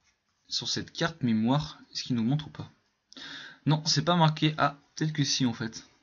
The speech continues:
J'essaye de voir, euh, combien de ram elle fait. Les ram, je vais vous expliquer ça dans une autre vidéo, hein, donc ce que, ce que c'est. Puisque vous savez bien entendu, vous,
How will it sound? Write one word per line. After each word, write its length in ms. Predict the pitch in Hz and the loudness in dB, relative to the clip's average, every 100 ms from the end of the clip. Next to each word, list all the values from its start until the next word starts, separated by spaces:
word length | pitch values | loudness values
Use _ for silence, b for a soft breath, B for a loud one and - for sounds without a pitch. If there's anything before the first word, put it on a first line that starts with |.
| _ _ B B B B B B | _ _ B B B B B B
J'essaye 320 | - 147 160 156 | -2 2 6 8
de 100 | 151 | 8
voir, 340 | 165 190 170 | 8 6 6
euh, 240 | 131 120 117 | 4 4 4
combien 320 | 151 151 165 | 6 6 6
de 100 | 139 | 4
ram 220 | 123 151 | 6 6
elle 100 | 127 | 6
fait. 220 | 113 123 - b b b _ _ _ _ _ _ _ _ _ _ _ _ _ _ _ _ _ - B B B B 127 | 4 0 -2 b b b _ _ _ _ _ _ _ _ _ _ _ _ _ _ _ _ _ -8 B B B B 2
Les 80 | 120 | 10
ram, 320 | 143 147 113 | 10 10 6
je 100 | 113 | 2
vais 80 | 110 | -2
vous 100 | 120 | -4
expliquer 320 | 113 117 120 | -4 -4 0
ça 140 | 135 | 0
dans 140 | 123 110 | 0 0
une 140 | 107 | -2
autre 100 | 107 | -4
vidéo, 320 | 110 110 98 | -2 -2 -2
hein, 60 | 82 | -4
donc 160 | 90 - | -8 -8
ce 40 | |
que, 120 | - 87 64 - | -8 -8 -10 -8
ce 100 | - | -6
que 100 | - | -4
c'est. 220 | 95 - - _ _ _ _ - - - - - _ _ | -2 -4 -6 _ _ _ _ -8 -8 -8 -20 -20 _ _
Puisque 220 | - 113 | -6 -2
vous 140 | 117 107 | 0 0
savez 200 | 117 107 | 0 2
bien 200 | 117 127 | 2 2
entendu, 500 | 107 - 107 120 - | 0 -2 -2 -4 -6
vous, 120 | 127 | -10